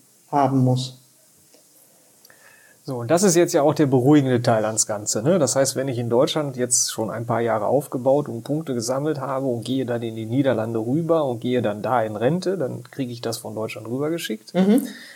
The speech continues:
Speaker 2: Wenn ich jetzt nicht bis zur Rente in den Niederlanden bleibe, sondern ich gehe mit dreißig rüber und gehe mit fünfzig wieder zurück und mache hier noch mal ein paar Jahre,
Speaker 1: Mhm.
Speaker 2: dann kommt das aus den Niederlanden, die Lücke wird von drüben rüber geschlossen quasi, ne?
Speaker 1: Ja.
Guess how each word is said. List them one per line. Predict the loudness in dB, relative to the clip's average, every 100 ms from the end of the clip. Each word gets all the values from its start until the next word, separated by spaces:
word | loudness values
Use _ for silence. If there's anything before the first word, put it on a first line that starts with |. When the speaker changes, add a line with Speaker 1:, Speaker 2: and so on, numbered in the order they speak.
| -20 -10
Speaker 2:
Wenn | -4
ich | 0
jetzt | 2 2 2
nicht | 2 2
bis | 0 0
zur | 0
Rente | 0 2 0
in |
den | 0
Niederlanden | 2 2 4 2 2
bleibe, | 2 4
sondern | 2 -2 -4
ich | -4
gehe | -4 -4
mit | -4 -4
dreißig | 0 0 0 -2
rüber | 0 2 2
und | 0
gehe | -2
mit | 0
fünfzig | 0 0 -2 -4 0
wieder | 0
zurück | 0 0 0 0
und | -6
mache | -6 -4
hier | -6
noch | -6
mal | -6 -8
ein | -6
paar | -4
Jahre, | -2 -2 -2 0 2
Speaker 1:
Mhm. | 4 2 0 -12 -20 _
Speaker 2:
dann | -8 -4
kommt | -2 0
das | -2
aus | -2 -4
den | -2
Niederlanden, | 2 2 0 -6 -8 -10 -12 -10
die | -4
Lücke | -2 0 0 -2
wird | -4 -6 -4
von | -2
drüben | 2 2 4
rüber | 2 2
geschlossen | 2 0 0 0 -4 -8
quasi, | -6 -2 0 0
ne? | 2 0 -2 -6
Speaker 1:
Ja. | -6 -8